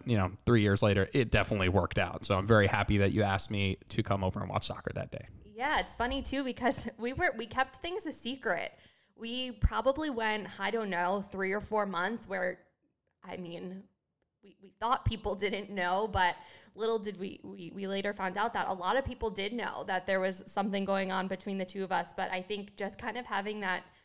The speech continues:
Speaker 2: massive secret was, was kind of fun. It was fun sneaking around a little bit.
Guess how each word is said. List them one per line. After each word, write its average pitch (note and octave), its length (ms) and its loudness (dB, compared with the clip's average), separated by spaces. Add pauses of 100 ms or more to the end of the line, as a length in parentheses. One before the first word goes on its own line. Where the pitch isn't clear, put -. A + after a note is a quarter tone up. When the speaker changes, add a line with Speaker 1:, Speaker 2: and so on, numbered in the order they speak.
(380)
Speaker 2:
massive F#3+ 460 -6
secret G3+ 480 -2
was, G3+ 360 -4
was F#3 120 -10
kind G3 240 -10
of F#3 100 -10
fun. G#3+ 200 -4
It - 80 -10
was - 120 -12
fun G3+ 320 -4
sneaking F3+ 440 -8
around F3 300 -4
a F#3+ 60 -6
little - 200 -8
bit. - 200 -6